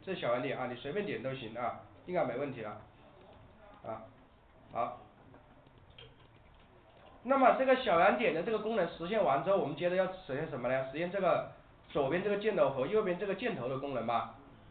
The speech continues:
好，这个功能的话就稍微有一点麻烦了啊。好，这个功能的话怎么样呢？我们看一下，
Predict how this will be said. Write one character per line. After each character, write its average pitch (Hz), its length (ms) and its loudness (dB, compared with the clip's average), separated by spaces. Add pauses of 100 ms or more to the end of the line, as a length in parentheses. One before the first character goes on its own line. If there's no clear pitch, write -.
(120)
好， 117 320 0
这 262 160 6
个 220 160 6
功 175 180 -2
能 131 100 0
的 123 100 -2
话 131 160 -2
就 135 200 -2
稍 147 280 0
微 147 180 2
有 110 160 -4
一 131 40 -6
点 120 180 -4
麻 104 220 -6
烦 107 160 -6
了 110 60 -6
啊。 113 260 -6 (760)
好， - 320 2 (640)
这 285 100 0
个 277 140 10
功 262 120 4
能 226 140 6
的 208 80 6
话 208 280 8
怎 147 120 -4
么 139 80 -2
样 175 100 4
呢？ 170 180 4 (400)
我 151 100 0
们 156 100 -4
看 214 220 4
一 - 20 0
下， 196 240 4